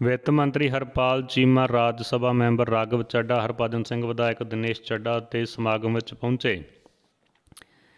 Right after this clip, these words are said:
ਪੁਲਿਸ ਦੇ ਵੱਲੋਂ ਅੱਤ ਸੁਰੱਖਿਆ ਪ੍ਰਬੰਧ ਕੀਤੇ ਗਏ ਸਨ। ਚੱਪੇ-ਚੱਪੇ 'ਤੇ ਪੁਲਿਸ ਤੈਨਾਤ ਸੀ। ਮੌਕੇ 'ਤੇ ਮੁੱਖ ਮੰਤਰੀ ਭਗਵੰਤ ਮਾਨ ਨੇ ਅਧਿਆਪਕਾਂ ਨੂੰ ਅਧਿਆਪਕ ਦਿਵਸ ਦੀ ਵਧਾਈ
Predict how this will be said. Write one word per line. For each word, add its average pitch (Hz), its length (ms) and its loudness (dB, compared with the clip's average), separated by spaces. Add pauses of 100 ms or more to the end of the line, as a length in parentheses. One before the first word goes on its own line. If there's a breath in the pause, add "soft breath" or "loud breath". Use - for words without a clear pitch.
(420 loud breath)
ਪੁਲਿਸ 143 240 4
ਦੇ 151 100 2
ਵੱਲੋਂ 151 320 2
ਅੱਤ 139 160 0
ਸੁਰੱਖਿਆ 135 400 0
ਪ੍ਰਬੰਧ 135 380 0
ਕੀਤੇ 127 340 0
ਗਏ 123 140 2
ਸਨ। 127 240 2
ਚੱਪੇ-ਚੱਪੇ 120 580 2
'ਤੇ 120 160 0
ਪੁਲਿਸ 123 300 -2
ਤੈਨਾਤ 117 400 0
ਸੀ। - 180 -6
ਮੌਕੇ 120 340 0
'ਤੇ 123 140 0
ਮੁੱਖ 120 260 0
ਮੰਤਰੀ 120 280 2 (100)
ਭਗਵੰਤ 123 360 0
ਮਾਨ 120 200 2
ਨੇ 123 100 2
ਅਧਿਆਪਕਾਂ 120 520 0
ਨੂੰ 123 120 -2
ਅਧਿਆਪਕ 120 380 -2
ਦਿਵਸ 113 260 -2
ਦੀ 120 140 0
ਵਧਾਈ 117 440 2